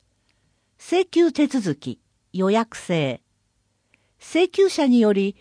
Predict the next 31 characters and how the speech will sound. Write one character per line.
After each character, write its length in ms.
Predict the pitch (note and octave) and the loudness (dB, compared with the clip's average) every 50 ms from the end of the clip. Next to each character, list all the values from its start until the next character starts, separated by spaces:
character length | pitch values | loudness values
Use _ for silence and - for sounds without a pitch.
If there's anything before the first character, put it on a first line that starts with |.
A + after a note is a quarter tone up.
| _ _ _ | _ _ _
手 120 | - A3 | -2 0
続 280 | G#3+ - F#4 - G4 - | 0 0 0 0 0 0
き 140 | - C4 A3 | 2 0 2
に 140 | F#3 E3 | 2 0
必 280 | E3 - - - C#4 E4 | -2 -6 -8 -4 0 2
要 180 | D#4+ E4 D#4 D4 | 2 4 4 4
な 140 | C4+ C4+ | 2 2
書 180 | C4 - B3 A3 | 0 2 0 2
類 180 | A3 A#3 A3 G3+ | 4 4 2 2
が 180 | F#3+ F#3 E3+ - | 2 0 0 0
異 260 | F#3 E3+ F3 C#4 C4 | -2 -2 0 2 2
な 140 | A#3 A3+ G#3 | 2 2 0
り 120 | F3+ D3+ | 0 0
ま 180 | D3 B2+ A#2 B2+ | -2 -2 -4 -4
す。 240 | - - - _ _ _ _ _ _ _ _ _ _ _ _ _ - | -8 -12 -20 _ _ _ _ _ _ _ _ _ _ _ _ _ -8
ご 220 | G#3 F3 G#3+ C#4+ E4 | 0 4 4 4 4
遺 80 | E4 | 4
族 240 | - E4 C#4 - - | 2 0 -2 -2 0
様 240 | - A3 A3 G3+ F#3 | 0 2 2 4 4
の 160 | F#3+ - E3 | 2 2 2
状 200 | D#3 A3 C4+ D4 | 4 4 4 4
況 380 | C4+ - - C4+ C4 A#3+ A3 G3+ | 2 2 2 4 6 6 6 4
を 60 | G3+ | 2
詳 260 | - - A3 C#4 F4+ | 2 0 2 2 2
し 140 | - - - | 2 0 -2
く 160 | - A3 F#3+ | 0 0 0
伺 340 | E3 - C#4 C4+ B3+ C4 B3 | 2 4 4 4 6 6 6
い 80 | A#3+ | 4
な 140 | G#3+ A3+ G#3+ | 4 4 2
が 120 | F#3+ D#3 B2+ | 2 0 0
ら、 220 | B2 A#2+ C#3 - | 0 -2 -4 -4